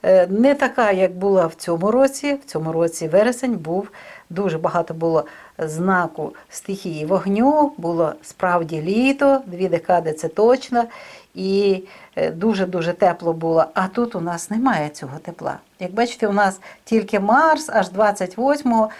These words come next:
перейде в знак Лев і трошечки стане тепліше. А до цього часу прохолодна, волога погода. Тобто, якщо відкритий ґрунт, то не дозріють і не будуть живими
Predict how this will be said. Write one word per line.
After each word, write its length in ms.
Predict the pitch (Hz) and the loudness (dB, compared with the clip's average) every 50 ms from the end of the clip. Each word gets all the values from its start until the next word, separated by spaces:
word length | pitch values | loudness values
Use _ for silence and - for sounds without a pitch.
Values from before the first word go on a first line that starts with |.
| - - _ | -20 -10 _
перейде 380 | - 214 208 208 202 196 220 214 | 0 0 2 2 2 4 2 2
в 60 | 196 | 2
знак 380 | 180 180 185 190 196 196 - 190 | 0 -2 0 0 -2 -2 -2 -2
Лев 320 | 180 175 170 165 160 156 - - - - - - _ _ - | -2 0 0 0 0 -2 -4 -12 -20 -20 -20 -20 _ _ -10
і 100 | 196 185 | -10 -8
трошечки 600 | 185 - 196 226 226 - 233 226 - - - 180 | -6 -4 -4 -4 -4 -4 -8 -10 -10 -12 -12 -12
стане 420 | - - - 190 180 175 175 175 | -6 -2 0 0 2 0 -2 -4
тепліше. 600 | 170 - 214 208 - 196 190 170 165 - - 160 - - - - - - - _ - | -4 -4 -4 -4 -4 -4 -6 -6 -6 -6 -8 -8 -8 -10 -18 -20 -20 -20 -14 _ 0
А 240 | 202 196 190 185 185 - | 2 4 4 4 2 -2
до 320 | - - 180 156 208 214 214 | -6 -10 -4 0 2 2 2
цього 320 | 208 - 214 180 170 180 | 2 -2 -4 -4 -4 -4
часу 540 | 175 - - 185 170 180 185 - - 254 247 - - - _ _ | -4 -2 2 2 2 2 2 -2 -6 -6 -6 -8 -12 -20 _ _
прохолодна, 920 | - 208 226 233 226 - 254 226 202 180 170 170 165 156 175 185 208 233 240 - _ | 0 2 2 2 2 2 2 2 2 2 2 2 2 2 2 0 0 0 0 -2 _
волога 680 | 185 165 160 175 175 165 160 165 170 175 160 180 190 175 - - - _ _ | -10 -4 0 2 2 2 2 2 2 0 0 0 -2 -4 -4 -6 -20 _ _
погода. 560 | - 175 160 139 165 165 156 143 151 143 156 - _ _ _ _ _ _ - - - - - - - - - - _ _ _ _ _ _ _ _ _ | -6 -6 -4 -2 0 0 0 0 -2 -6 -6 -8 _ _ _ _ _ _ -20 -20 -20 -20 -20 -20 -20 -20 -20 -20 _ _ _ _ _ _ _ _ _
Тобто, 520 | - 330 320 294 302 - - 302 285 277 269 269 - - - - - 190 - - | 0 2 2 2 2 0 0 2 2 2 2 -2 -6 -16 -18 -18 -18 -18 -14 -6
якщо 640 | 220 214 214 214 214 - - - 277 269 233 180 - 202 | -2 0 0 0 -2 -4 -2 2 4 4 4 4 2 -2
відкритий 560 | 208 196 196 - - 196 190 185 180 170 160 | -4 -4 -4 -4 -2 -2 -2 -2 -2 -4 -2
ґрунт, 420 | 160 208 226 254 302 330 330 311 - - - - - - - - _ | 0 2 4 4 4 4 2 -2 -8 -18 -20 -20 -20 -20 -20 -12 _
то 300 | - 220 214 214 208 - | 0 2 4 4 2 0
не 180 | - 202 240 269 | 0 2 2 4
дозріють 720 | 233 240 233 214 202 196 220 220 220 214 196 185 185 - | 4 4 2 2 2 2 2 2 2 2 2 0 -2 -2
і 80 | 202 196 | -2 -2
не 120 | 196 208 | 0 0
будуть 360 | 196 190 196 185 185 180 185 185 | 2 2 2 2 0 0 -2 -2
живими 560 | 180 190 180 175 180 175 175 170 165 165 | -2 0 0 0 0 0 0 -2 -2 -4